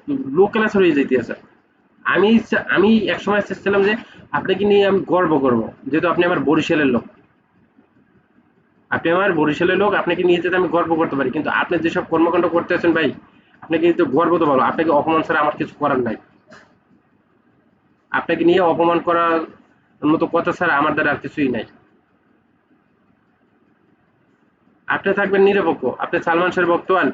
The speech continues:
বা নীরবের ভক্ত হন বা যিশুর ভক্ত হন বা অন্যান্য কি চঞ্চলের ভক্ত হন আর দিয়া নিশুর ভক্ত হন, যারই ভক্ত হন, কিন্তু আপনি থাকতে হবে নিরপেক্ষ।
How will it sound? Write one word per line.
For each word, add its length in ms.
বা 120
নীরবের 360
ভক্ত 260
হন 160
বা 280
যিশুর 340
ভক্ত 260
হন 200
বা 100
অন্যান্য 420
কি 120
চঞ্চলের 380
ভক্ত 220
হন 200
আর 160
দিয়া 400
নিশুর 300
ভক্ত 220
হন, 120
যারই 220
ভক্ত 240
হন, 120
কিন্তু 340
আপনি 320
থাকতে 240
হবে 100
নিরপেক্ষ। 440